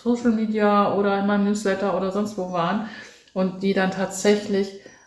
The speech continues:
ähm, bei Amazon gekauft haben oder im Buchhandel gekauft haben. Und das habe ich halt unterschätzt. Ich habe halt damals gesagt, „Na ja, die kaufen dann bestimmt bei mir dann auch direkt.“ So, und das haben sie halt nicht getan.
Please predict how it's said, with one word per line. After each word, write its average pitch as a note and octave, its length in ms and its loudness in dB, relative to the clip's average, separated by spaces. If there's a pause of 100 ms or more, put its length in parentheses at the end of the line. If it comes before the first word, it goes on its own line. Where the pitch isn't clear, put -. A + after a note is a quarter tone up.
(180)
ähm, F3+ 460 -2
bei F3 160 -2
Amazon F#3+ 320 -2
gekauft G3+ 460 -4
haben F#3 100 -2
oder F3 160 0
im F3 80 -2
Buchhandel G3+ 520 0
gekauft F3+ 400 -2
haben. F3+ 100 -2
Und F3 120 -2
das E3+ 180 0
habe F#3 100 -4
ich F#3 120 -8
halt F3 140 -2
unterschätzt. E3+ 560 -6
Ich - 80 -20
habe F3+ 160 -6
halt E3 180 -2
damals E3 300 -2
gesagt, F3 220 -6
„Na F3 100 -2
ja, E3 160 0 (320)
die - 40 -20
kaufen F#3+ 280 2
dann F3+ 120 0
bestimmt - 400 -8
bei E3 100 0
mir E3+ 400 0
dann F#3+ 180 -8
auch F3+ 160 -6
direkt.“ G3+ 640 2 (720)
So, G#3 180 2
und G3 160 0
das F#3+ 200 -10
haben F#3 320 -2
sie F3+ 240 -4
halt E3+ 240 -2
nicht F#3+ 300 -2
getan. A#3+ 540 0